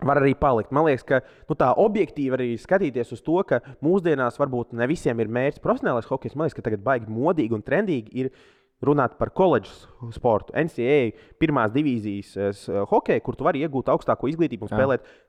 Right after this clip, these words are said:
Speaker 1: hokeju diezgan, diezgan augstā līmenī. Šogad, man liekas, ir rekords, man liekas, trīspadsmit vai pat četrpadsmit ir, eh, spēlētāji pirmajā divīzijā, kas, man liekas, ir ļoti apsveicami. Man liekas, ka šī taciņa tiek iestaigāta arvien vairāk, un, manuprāt, tādam, nezinu, ilgtspējīgam sportistam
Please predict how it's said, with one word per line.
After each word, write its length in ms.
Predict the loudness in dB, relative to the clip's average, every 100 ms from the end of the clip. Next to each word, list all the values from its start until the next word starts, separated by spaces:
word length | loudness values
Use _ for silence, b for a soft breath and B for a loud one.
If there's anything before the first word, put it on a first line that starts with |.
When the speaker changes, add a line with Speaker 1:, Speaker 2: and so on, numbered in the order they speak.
| _
Speaker 1:
hokeju 340 | 0 2 0 -4 -12 -8
diezgan, 540 | 2 2 2 -2 -2
diezgan 320 | -2 -2 -2 -2
augstā 260 | -2 -4 -6
līmenī. 460 | -4 -4 -6 -10 B B B
Šogad, 320 | 2 4 2
man 180 | 0 -2
liekas, 200 | -2 -4
ir 120 | -12 -4
rekords, 380 | -2 0 0
man 100 | 0 -4
liekas, 100 | -4
trīspadsmit 420 | -6 -6 -8 -4
vai 60 | -4
pat 120 | 0
četrpadsmit 540 | 0 0 -6 -10 -8 -2
ir, 80 | 0
eh, 160 | 0 -2
spēlētāji 480 | 0 0 2 -2 -6 -4
pirmajā 320 | -4 -2 -4
divīzijā, 500 | -2 0 0 0 -2 b b b
kas, 140 | -6
man 100 | -2
liekas, 180 | -2 -2
ir 100 | -8 -4
ļoti 280 | 2 2 2
apsveicami. 380 | 0 0 -4 -2
Man 100 | -6
liekas, 140 | -6 -6
ka 60 | -8
šī 100 | -2
taciņa 380 | -2 -2 -8
tiek 180 | -8 -6 -6
iestaigāta 400 | -4 -4 -2 -2
arvien 160 | -2 0
vairāk, 300 | -2 -2 -6 B B B
un, 160 | -8 0
manuprāt, 600 | 2 2 0 0 -2 0
tādam, 320 | -2 0 -4 -6 b b _
nezinu, 300 | -4 -4 -6 -12 2
ilgtspējīgam 840 | 2 2 -10 -6 -4 -4 -6 -6
sportistam 760 | -2 2 2 0 -4 -4 -4